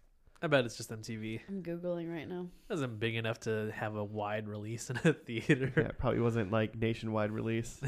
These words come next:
Speaker 3: Daria.
Speaker 1: <laughs>
Speaker 2: I don't know, maybe.
Speaker 3: I mean, you know, you, you, uh, you drive a hard argument, Claire. Maybe.
Speaker 1: <laughs> I mean, maybe.
Speaker 3: Maybe.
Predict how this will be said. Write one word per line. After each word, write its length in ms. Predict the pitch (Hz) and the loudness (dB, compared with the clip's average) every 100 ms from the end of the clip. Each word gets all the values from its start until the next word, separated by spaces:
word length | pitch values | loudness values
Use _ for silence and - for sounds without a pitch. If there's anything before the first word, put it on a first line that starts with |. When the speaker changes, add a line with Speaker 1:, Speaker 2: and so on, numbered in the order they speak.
| - - | 0 4
Speaker 3:
Daria. 500 | 113 107 110 107 117 | 6 6 6 4 2
Speaker 1:
<laughs> 640 | - 156 - - - - | -2 -8 -10 -20 -16 -4
Speaker 2:
I 40 | 277 | 0
don't 100 | 480 539 | 4 6
know, 40 | |
maybe. 600 | 302 233 277 339 339 392 403 - - - - - - - _ _ - | 6 6 4 2 2 2 0 -6 -20 -20 -20 -20 -20 -20 _ _ 6
Speaker 3:
I 60 | |
mean, 280 | 151 143 110 - - | 8 6 4 -4 4
you 120 | 160 | 8
know, 260 | 156 151 - - _ _ _ - _ _ _ - | 8 6 2 -14 _ _ _ -20 _ _ _ 0
you, 480 | 139 135 123 113 - | 8 10 10 8 2
you, 380 | - 123 123 117 | 2 6 8 8
uh, 320 | 113 110 110 110 - _ _ _ - 127 | 8 8 6 0 -8 _ _ _ -12 2
you 60 | |
drive 200 | 135 143 | 8 8
a 40 | 143 | 10
hard 160 | 143 | 10
argument, 400 | 135 135 127 87 | 10 8 6 0
Claire. 360 | 101 113 107 110 - - 135 | 2 6 6 4 -6 -2 6
Maybe. 520 | 147 135 123 104 - | 8 8 8 8 8
Speaker 1:
<laughs> 160 | 214 214 | 6 6
I 140 | 180 | 0
mean, 280 | 208 233 170 | 2 2 2
maybe. 300 | 143 143 226 | 0 0 6
Speaker 3:
Maybe. 560 | 135 165 254 175 220 | 8 8 8 6 4